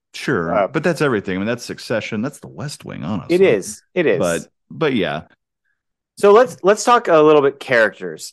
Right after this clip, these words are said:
Speaker 2: Um,
Speaker 1: Okay.
Speaker 2: or, so we talked about Em-, Emily Watson. We've talked a little about Michael Gambon, Kelly Macdonald, um,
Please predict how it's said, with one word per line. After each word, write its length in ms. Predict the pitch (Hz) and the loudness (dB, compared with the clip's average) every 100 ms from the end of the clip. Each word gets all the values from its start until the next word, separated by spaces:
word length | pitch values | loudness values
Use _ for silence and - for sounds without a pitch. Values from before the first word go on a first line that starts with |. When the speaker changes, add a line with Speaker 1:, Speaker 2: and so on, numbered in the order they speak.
| _ - | _ 0
Speaker 2:
Um, 420 | 120 110 104 101 | 2 2 2 -2
Speaker 1:
Okay. 140 | 95 - - | -6 -8 -2
Speaker 2:
or, 340 | 120 110 90 _ _ _ _ _ | 0 0 -4 _ _ _ _ _
so 400 | - - 131 120 | -16 -2 0 2
we 160 | 123 143 | -2 0
talked 180 | 170 165 | 2 2
about 100 | 156 | 2
Em-, 200 | 143 165 | 0 -2
Emily 240 | 143 143 165 | -4 -2 0
Watson. 600 | 127 107 101 104 98 104 | 2 2 0 -8 -8 -12
We've 160 | 123 113 | -18 -2
talked 220 | 123 123 | -2 0
a 20 | |
little 140 | 131 123 | 0 0
about 100 | 110 | 0
Michael 300 | 107 113 120 | 0 -2 -4
Gambon, 540 | 110 107 104 107 107 | -2 -2 -2 -4 -8
Kelly 220 | - 107 | -4 -2
Macdonald, 680 | 110 104 104 104 98 98 95 _ _ - | -2 -4 -2 -2 -4 -8 -16 _ _ -2
um, 480 | 107 101 98 101 | 0 0 -2 -8